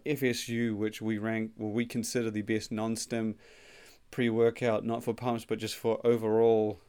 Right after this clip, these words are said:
benefits with performance, endurance, and focus. And then, you know, you also got the Devastate B B D for Australia, the intense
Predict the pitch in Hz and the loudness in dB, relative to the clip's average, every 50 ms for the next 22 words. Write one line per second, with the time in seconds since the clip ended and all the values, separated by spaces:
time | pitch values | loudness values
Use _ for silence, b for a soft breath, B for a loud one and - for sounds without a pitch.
0 | b b b - 104 113 117 113 117 117 - - 110 107 - - 117 - _ 123 | b b b -8 -4 -2 0 0 -2 -4 -2 -2 -2 -2 -2 -6 -12 -12 _ -16
1 | - - - 117 117 117 117 110 104 - 113 110 113 117 117 117 113 113 - - | -12 -6 -4 -4 -2 -2 -2 -4 -4 -8 -10 -6 -4 -4 -2 -2 -4 -4 -6 -8
2 | - B B B B B B B B B B B B B _ - 110 113 110 110 | -14 B B B B B B B B B B B B B _ -6 -4 -4 -4 0
3 | - 123 123 120 120 - 123 117 113 - - - 117 113 113 113 110 110 107 - | 4 4 4 4 4 0 0 -2 -2 -4 -6 -4 -4 -2 -2 -2 -2 -2 -4 -6
4 | - 117 113 113 113 110 117 123 120 120 - 120 113 110 - 113 110 107 107 113 | -6 -6 -4 -2 -2 0 2 2 2 2 0 -2 -4 0 0 -2 -2 0 -2 -6
5 | 107 104 - 123 117 110 - 123 120 110 - 113 107 107 107 98 113 120 123 120 | -6 -2 0 0 -2 0 -2 -4 -6 -4 -4 -4 -4 -4 -4 -2 0 -2 -2 0
6 | - 120 110 110 - - - 123 123 123 123 123 117 110 104 107 107 107 104 104 | -2 -4 -4 -4 -4 -4 0 2 2 2 2 2 0 0 0 0 -2 -2 -4 -6
7 | - - - 120 117 110 113 - - - | -10 -8 -4 -2 -2 -2 -4 -6 -10 -14